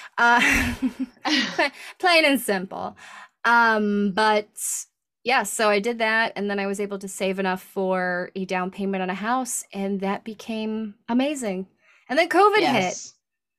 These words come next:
Speaker 2: <laughs>
Speaker 1: I got a house right before covid.
Speaker 2: <laughs> Well, at least you got it before covid and not
Speaker 1: Yeah.
Speaker 2: during covid.
Speaker 1: Yeah.
Speaker 2: Moving
Speaker 1: Oh my
Speaker 2: during covid
Speaker 1: God.
Speaker 2: was, yeah.
Speaker 1: Oh my God, you could not find a house during covid. Everybody was
Speaker 2: No.
Speaker 1: selling theirs, and, like,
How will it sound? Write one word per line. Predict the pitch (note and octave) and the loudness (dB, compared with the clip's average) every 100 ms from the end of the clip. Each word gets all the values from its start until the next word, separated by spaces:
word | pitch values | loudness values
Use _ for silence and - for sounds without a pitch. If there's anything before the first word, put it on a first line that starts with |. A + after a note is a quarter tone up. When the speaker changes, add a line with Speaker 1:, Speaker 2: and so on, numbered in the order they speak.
| _ | _
Speaker 2:
<laughs> | C#4 B4+ B4 B4+ A#4 G#4+ F#4+ - - - _ _ - | -8 -8 -8 -10 -12 -14 -18 -20 -20 -20 _ _ -4
Speaker 1:
I | B3+ | 0
got | C#4 C#4 | 4 4
a | B3 | 4
house | C#4+ D4 E4+ C4+ | 6 6 4 -2
right | A#3 A#3+ C#4 D4 | -2 2 2 0
before | C#4+ C#4 C#4 | -4 0 0
covid. | - B3 A3+ G3 F3+ F#3 - | 2 0 0 -2 -8 -8 -6
Speaker 2:
<laughs> | - - - - - - | -6 -8 -16 -12 -6 4
Well, | F#4 | 6
at | |
least | A4 C#5 - | 6 4 4
you | |
got | F#4+ F4+ | 4 4
it | E4 | 2
before | - D4 D4 D4 | 4 4 4 4
covid | C#4+ C4 A#3+ | 2 4 4
and | G#3+ | 4
not | A3 | 2
Speaker 1:
Yeah. | G#3+ F3+ | 0 2
Speaker 2:
during | A#3 A#3+ G3 | 4 4 2
covid. | F#3 F3 E3 | 0 0 0
Speaker 1:
Yeah. | G#3 A3 A3 - C#4 | 0 2 2 0 6
Speaker 2:
Moving | |
Speaker 1:
Oh | D4 D#4 D4 | 8 8 8
my | C#4+ C4+ | 6 6
Speaker 2:
during | B3+ | 6
covid | B3 B3 A#3 G3+ F#3 | 6 6 6 6 4
Speaker 1:
God. | F3 | 0
Speaker 2:
was, | F3 - | -4 -6
yeah. | D3+ F2+ F3 _ _ _ _ | -8 -8 -14 _ _ _ _
Speaker 1:
Oh | A3 C4+ C4+ B3+ A#3+ G#3 G3 | 2 6 8 8 6 4 2
my | G3+ G3 | -4 -4
God, | A3 G#3 | -2 -2
you | G3 A3+ | -4 -10
could | B3 G#3+ | -8 -6
not | G#3 F#3+ | -6 -8
find | _ A3+ A3+ C#4+ D#4 B3+ | _ -4 -2 -2 -4 -6
a | G#3+ | -6
house | F#3 F#3 F#3 - | -6 -8 -10 -8
during | F#3+ F3+ F3+ | -6 -6 -6
covid. | F#3+ F3+ E3+ - | -6 -6 -6 -6
Everybody | - G3 A3 G#3 | -4 -2 0 2
was | F#3 F#3+ | 2 0
Speaker 2:
No. | - | -2
Speaker 1:
selling | G3 G3+ G3 | 0 2 0
theirs, | F3+ E3 E3 - | -2 -6 -8 -8
and, | F3+ F3 | -6 -4
like, | E3+ F3 - - | -6 -8 -12 -20